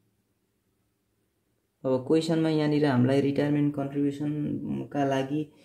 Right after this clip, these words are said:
प्रोभिडेन्ट फन्ड पनि दिएको छैन र सिटिजन इन्भेस्टमेन्ट ट्रस्ट पनि दिएको छैन भने यो हामीसँग अहिले निल छ। त्यस्तै डोनेसनको कुरा आउँछ। डोनेसन पनि यहाँ allowable डोनेसन छैन, किनकि यहाँ donation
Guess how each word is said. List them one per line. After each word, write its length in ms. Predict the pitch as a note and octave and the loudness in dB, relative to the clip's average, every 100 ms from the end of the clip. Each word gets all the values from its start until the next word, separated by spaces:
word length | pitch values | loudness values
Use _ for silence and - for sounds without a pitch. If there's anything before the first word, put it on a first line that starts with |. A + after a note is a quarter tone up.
| _ _ - | _ _ -2
प्रोभिडेन्ट 500 | D3 C#3+ D3 D3 C#3 | 2 4 4 2 0
फन्ड 260 | C#3 C#3 | -4 -2
पनि 200 | C#3+ C#3+ | 0 0
दिएको 320 | C#3 C3+ C#3 | 0 -4 -4
छैन 260 | C3+ C#3+ C#3+ | -4 -2 -2
र 100 | D#3 | -2
सिटिजन 480 | C#3 C#3+ C#3+ D3 C#3+ | -4 -4 0 0 0
इन्भेस्टमेन्ट 480 | C#3 C3+ C3 C#3 C#3 | 0 -2 -2 -4 -2
ट्रस्ट 220 | C3+ C3 | -4 -4
पनि 180 | - C3+ | -4 -2
दिएको 280 | C3+ C3+ C3+ | 0 0 0
छैन 320 | B2+ C3 C3 | -2 -2 0
भने 280 | C3 C#3 C#3 - _ _ _ C#3 | 0 -2 -4 -12 _ _ _ 0
यो 80 | B2 | 2
हामीसँग 420 | A#2+ B2+ C#3 C3 | 2 2 -2 -2
अहिले 280 | B2+ C3 B2+ | 0 0 2
निल 260 | C3+ C#3 | 2 2
छ। 120 | - C3+ D3+ - _ _ _ _ _ _ _ _ _ - | 0 -6 -8 -12 _ _ _ _ _ _ _ _ _ 0
त्यस्तै 300 | D3 D3 C#3+ | 2 4 4
डोनेसनको 640 | C3+ C#3+ C#3+ D3 C#3+ C#3+ | 6 6 4 2 2 2
कुरा 200 | C#3+ C#3 | 2 0
आउँछ। 240 | C3+ B2+ D3 F3 - _ _ _ _ _ _ _ _ _ _ _ _ _ _ _ _ _ B2 | -2 -4 -6 -6 -14 _ _ _ _ _ _ _ _ _ _ _ _ _ _ _ _ _ 0
डोनेसन 520 | C#3 D#3+ D#3+ D#3 D3+ | 2 4 2 -2 -2
पनि 260 | D#3 D#3 | -4 -2
यहाँ 140 | D3 D3 | -2 -2
allowable 480 | D3+ D3 D3+ D3+ C#3+ | 0 2 4 4 6
डोनेसन 420 | C#3 C#3 C#3 C#3 | 4 2 0 -4
छैन, 400 | - C#3 C3+ C#3 - _ _ _ _ _ _ D3 | -2 -2 0 -4 -10 _ _ _ _ _ _ 0
किनकि 260 | C#3+ C#3+ | 2 2
यहाँ 200 | D3+ C#3+ | 2 2
donation 420 | C#3 C#3+ D3 D3 | 2 2 0 0